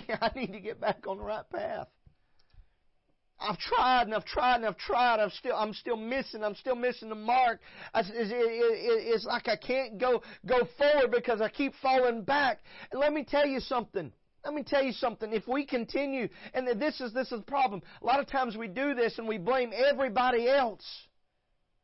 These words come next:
And we bring everybody else up all the time. "Well, this person hurt me," or "That person hurt me," or, or "This happened," and "This happened." And I'm so sorry that they hurt you, and I'm so sorry that that happened. But let's, let's look at this thing.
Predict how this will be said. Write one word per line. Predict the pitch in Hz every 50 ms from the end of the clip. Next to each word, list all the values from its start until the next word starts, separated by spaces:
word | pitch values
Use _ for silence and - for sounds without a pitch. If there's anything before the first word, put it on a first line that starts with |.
| _ _ _ _ _ -
And | 247 262
we | 269 254
bring | 202 208 294 302 285 269
everybody | 269 277 294 277 302 277 240 277 262 269 262 254 254 254
else | 269 277 277 269 - - 269
up | 247 269 262 262
all | - 240 262 269 269
the | 262 262 -
time. | - - 277 269 247 240 233
"Well, | 240
this | 247 285 - - -
person | - 247 247 - - 226
hurt | 220 202 247 240 196 208
me," | 233
or | 226
"That | 214 247 277 302 285 -
person | - 254 247 - - 233 226
hurt | 202 233 240 220 185
me," | 226 220 220
or, | 214 208 - - - - - -
or | 269 262 262
"This | 202 277 311 311 - -
happened," | - 254 240 - - 240 240
and | 233
"This | 240 320 320 -
happened." | - 262 240 226 214 - 233 226 - - - - -
And | - 262 277
I'm | 302 330 339
so | 339 - 311 269 226 - -
sorry | - 302 294 302 285 262
that | 208 240 226
they | 190 240 233
hurt | 220 190 208 269 285 285 - -
you, | 247
and | 233
I'm | 247 285 285
so | - - 254 226 - -
sorry | - 294 277 294 302 277
that | 233 247 214
that | 240 233 226 220
happened. | 214 226 269 285 285 - 247 214 - - - - - - -
But | - - 311 269 247 240
let's, | 240 240 247 277 320 339 311 - - - - -
let's | - - - - 622 - -
look | 349 247 285 320 339 -
at | 294 240 190
this | 208 226 - - -
thing. | - 233 214 185 151 123 98